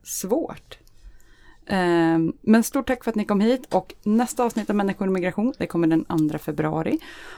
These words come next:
Om du som lyssnar vill lyssna på något annat som Arena Idé ger ut medan du väntar på nästa avsnitt, så lyssna gärna på Syskonpodd, pengar och politik.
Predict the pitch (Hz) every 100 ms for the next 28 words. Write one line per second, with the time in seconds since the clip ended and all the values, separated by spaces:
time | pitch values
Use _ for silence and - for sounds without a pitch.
0 | - - 240 262 254 240 240 233 - 208
1 | 202 196 165 180 170 - 160 156 156 -
2 | 156 151 160 160 151 143 147 151 - 156
3 | 147 151 147 - 147 156 151 151 147 -
4 | 147 156 - 170 - 254 - 165 131 -
5 | 165 156 - - - 240 - 165 - -
6 | - - 175 - - - 165 156 - 311
7 | -